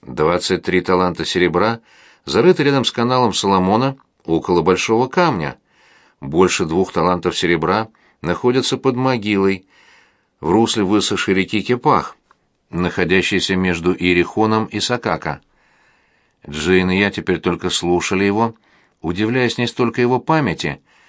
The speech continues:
сколько разнообразию мест и значительности сокровищ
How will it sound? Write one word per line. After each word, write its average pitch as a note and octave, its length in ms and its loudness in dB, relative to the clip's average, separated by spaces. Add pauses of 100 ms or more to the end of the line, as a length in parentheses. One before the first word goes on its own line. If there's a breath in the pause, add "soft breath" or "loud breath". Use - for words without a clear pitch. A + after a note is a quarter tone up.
(200 soft breath)
сколько F#2+ 500 -2
разнообразию F#2 760 0
мест G#2+ 420 -2 (460 soft breath)
и A#2 160 2
значительности A2+ 800 -2
сокровищ A#2+ 720 0